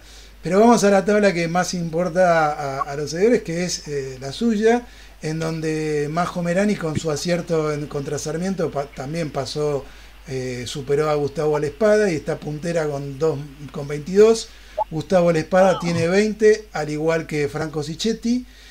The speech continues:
Y después vienen Rodolfo, Rodolfo Juárez y Hugo Alarte con dieciséis. Nacho Llorente quedó relegado porque no, no, no tuvo pronóstico, y co-, que está con quince, Norberto Tosi con catorce,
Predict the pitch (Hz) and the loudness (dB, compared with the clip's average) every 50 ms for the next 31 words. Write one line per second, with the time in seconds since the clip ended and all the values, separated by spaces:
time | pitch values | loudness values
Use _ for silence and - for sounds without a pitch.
0 | - - - - - 160 156 160 156 160 190 185 175 170 170 170 160 156 156 156 | -20 -20 -16 -8 -4 -2 0 0 0 2 0 0 2 2 2 0 0 0 -2 -4
1 | 151 160 - - 139 135 151 156 160 180 202 196 - - - - 160 170 196 202 | -6 -8 -10 -12 -10 -6 -2 0 2 4 4 2 2 -2 -6 -4 -2 0 0 0
2 | 180 202 185 - 208 214 214 214 208 208 - 170 175 180 180 170 165 160 160 175 | 0 -4 0 2 4 6 8 8 6 6 4 -2 -4 -2 0 0 0 0 2 0
3 | 185 190 180 175 170 143 156 151 151 147 143 156 170 156 185 220 226 220 226 226 | 0 0 -2 -6 -8 -6 -6 -6 -6 -8 -10 -10 -6 -2 0 2 4 4 4 2
4 | - - - - - - - - - - 160 180 214 214 214 214 202 - - - | -2 -10 -16 -20 -20 -20 -20 -20 -14 -6 -2 0 0 0 2 2 0 0 0 0
5 | - 220 240 269 247 220 196 180 165 151 165 170 185 196 190 185 180 175 170 180 | 2 4 4 6 4 4 2 0 -2 -2 0 2 2 4 4 4 2 2 0 2
6 | 180 196 208 214 208 160 147 143 139 139 147 147 147 151 151 151 147 147 147 147 | 2 6 6 6 6 4 2 -2 -6 -6 -6 -6 -6 -6 -8 -8 -8 -10 -10 -8
7 | 151 151 151 151 147 - 156 156 156 143 156 165 185 208 208 175 - - 208 180 | -10 -10 -10 -8 -8 -6 -4 -4 -4 -4 -4 -4 -2 -2 -2 -2 -4 -6 -4 0
8 | 214 214 226 226 226 - - - - - - - - - 185 175 170 170 165 165 | 0 0 0 -2 -6 -12 -20 -20 -20 -20 -20 -14 -10 -6 -4 -2 -2 -2 -2 -2
9 | 160 160 160 160 160 160 160 156 156 156 156 151 151 143 - - - - - 131 | -2 -2 -2 -2 -2 0 0 0 0 0 0 -2 -4 -4 -6 -8 -8 -8 -10 -8
10 | - 170 165 165 185 190 180 240 247 240 226 - 202 196 170 160 156 165 175 180 | -6 -6 -4 -2 -2 0 2 4 4 4 4 2 -2 -2 -2 -2 0 0 0 0
11 | 175 180 180 165 196 196 185 - - 156 - 160 160 160 170 190 190 190 233 240 | 0 -2 -2 0 0 0 0 -2 -6 -6 -6 -6 -4 -2 -2 -2 2 4 4 4
12 | 247 247 - 240 240 233 | 4 2 0 0 0 0